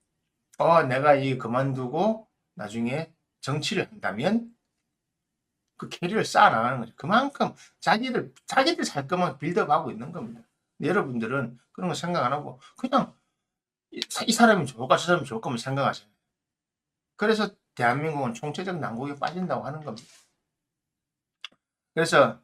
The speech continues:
건희는 대선 출마한다는 계획을 외부에 노출시켜가지고 플랜, 플랜 여러 개 짜고 있는 겁니다. 어차피 본인은 대선 하고 싶-, 나간다고 생각했기 때문에 그 나가려고 하는 시점을 앞당겨 볼까 말까 계획 중인 겁니다.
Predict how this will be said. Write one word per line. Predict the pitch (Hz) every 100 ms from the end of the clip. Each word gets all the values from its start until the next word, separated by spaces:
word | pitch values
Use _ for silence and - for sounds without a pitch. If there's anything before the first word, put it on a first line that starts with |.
| _
건희는 | - 135 156 147 113 -
대선 | - 113 156
출마한다는 | - 175 156 139 123
계획을 | 110 113 120 113 107 - _ - -
외부에 | 139 139 135
노출시켜가지고 | 123 151 180 175 120 147 135 120 131 - _ _ _ _ _ _ _ _ _ _ _ _
플랜, | - 196 214 202 170 -
플랜 | - 208 214
여러 | 113 139
개 | 151
짜고 | - 190 110
있는 | 135 156
겁니다. | 113 - -
어차피 | 135 - -
본인은 | - 185 202 147
대선 | 117 113 139
하고 | - 220
싶-, | 269 - - _
나간다고 | 110 143 202 190 135
생각했기 | 208 196 208 165
때문에 | 110 107 107 _ _
그 | -
나가려고 | 156 117 135 151 156 160 151
하는 | 135
시점을 | 131 - 147 135 156 - _ -
앞당겨 | - - 240 190 -
볼까 | 214 233 190
말까 | 110 104 127 - - -
계획 | 117 147 147
중인 | 220 180
겁니다. | 113 98 113 -